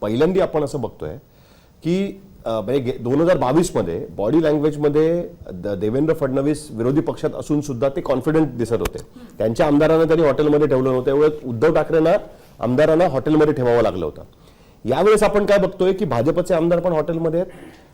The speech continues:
अ, शिंदेचे आमदार पण हॉटेलमध्ये आहेत आणि अजित पवारांचे आमदार सुद्धा हॉटेलमध्ये आहेत.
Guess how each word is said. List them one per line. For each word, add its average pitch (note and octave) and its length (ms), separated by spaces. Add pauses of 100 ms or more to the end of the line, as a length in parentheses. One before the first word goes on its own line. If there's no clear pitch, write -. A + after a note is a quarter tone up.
(120)
अ, A2+ 320
शिंदेचे D3+ 440
आमदार E3+ 280
पण F3 140
हॉटेलमध्ये D#3+ 480
आहेत F#3 80
आणि F3+ 160 (140)
अजित C3+ 220
पवारांचे G3 460
आमदार F3 260
सुद्धा F3 220
हॉटेलमध्ये A2+ 420
आहेत. - 100